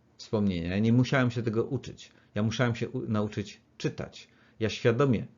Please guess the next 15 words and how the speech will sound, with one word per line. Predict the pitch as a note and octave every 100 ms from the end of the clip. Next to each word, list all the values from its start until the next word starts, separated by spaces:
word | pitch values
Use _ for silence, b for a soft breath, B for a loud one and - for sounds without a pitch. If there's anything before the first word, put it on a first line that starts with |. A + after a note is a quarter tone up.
| _ -
czytam. | - A2 -
Muszę | G2 A2
skupiać | - B2+ B2+ A#2 -
uwagę, | A2 B2+ C#3+ A2+
żeby | F2+ E2+ -
czytać | G2+ G#2+ A2+
w | - -
bardzo | G#2+ G#2
specyficzny | G#2 - G#2+ A2 A2+ - A2+
sposób. | - C3+ - - - _ _ b b b b b b -
To |
jest | A2+ G2+
w |
ogóle | C#3+ E3 -
inny | B2 B2+ B2+ B2+ B2+ A#2+